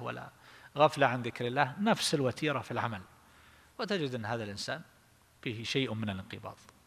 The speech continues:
وقد يكون ذا-، هذا في أمور عادية، يعني هذا طبيعي يحصل للإنسان،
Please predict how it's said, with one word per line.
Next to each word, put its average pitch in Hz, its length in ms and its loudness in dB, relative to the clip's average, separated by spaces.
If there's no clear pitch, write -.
وقد 202 300 6
يكون 202 400 6
ذا-، 180 240 6
هذا 156 280 6
في 147 160 -2
أمور 143 340 0
عادية، 127 480 -2
يعني 123 140 0
هذا 135 140 4
طبيعي 123 420 2
يحصل 110 340 -4
للإنسان، 110 500 -4